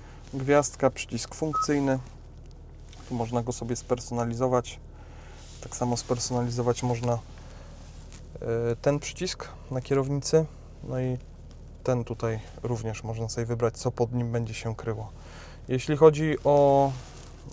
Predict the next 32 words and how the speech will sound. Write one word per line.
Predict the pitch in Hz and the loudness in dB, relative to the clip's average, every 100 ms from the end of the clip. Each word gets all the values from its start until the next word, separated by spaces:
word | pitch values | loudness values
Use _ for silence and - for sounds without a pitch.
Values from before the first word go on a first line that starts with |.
| - | -2
mm, | 131 131 131 131 131 127 127 | -2 -2 -2 -2 -2 -4 -4
isle, | 170 - 156 165 | -4 0 6 6
czyli | 165 147 135 135 131 | 6 2 0 2 0
inteligentny | 127 131 127 131 123 120 | 0 2 4 6 4 2
ogranicznik | 123 127 123 131 120 | 2 2 2 -2 -2
prędkości, | 120 120 - 127 - 127 | -2 0 2 0 -2 0
wymóg | 127 127 - | 2 2 2
Unii | 127 123 | 2 2
Europejskiej, | 120 117 127 120 - 170 185 - - - - - | 2 2 2 2 2 2 0 -4 -14 -14 -12 -4
żeby | 123 123 | -2 2
go | 131 | 4
wyciszyć, | 131 120 135 127 120 | 2 -2 -4 -4 -4
wystarczy | 120 131 - 117 | 0 2 2 -4
przytrzymać | - - 123 120 - | -10 -4 0 0 0
ten | - 120 | -2 -2
przycisk | - 120 - | -2 -6 -6
przez | - 117 - | -4 -6 -4
trzy | - 117 | -6 -4
sekundy. | - - 127 151 185 - - - - - - - - - - - - - - - - - | -4 -2 0 2 2 0 -16 -16 -16 -16 -16 -16 -16 -16 -16 -16 -16 -16 -16 -16 -16 -10
Dźwięk | 131 131 123 | -2 0 0
ostrzeżenia | 117 127 123 127 | -2 -2 0 2
o | 120 | 2
ograniczeniu | 127 123 120 127 120 | 4 2 2 0 2
prędkości | 123 117 120 - 117 | 0 0 -2 -2 0
został | 117 - 113 | 2 4 4
wyłączony, | 123 156 151 - 139 143 | 4 6 4 4 2 0
czyli | - 123 | 0 0
on | 123 | 2
nam | 123 | 4
nie | 127 | 4
będzie | 123 123 117 | 4 2 0
piszczał. | - 135 - 185 | -2 2 6 6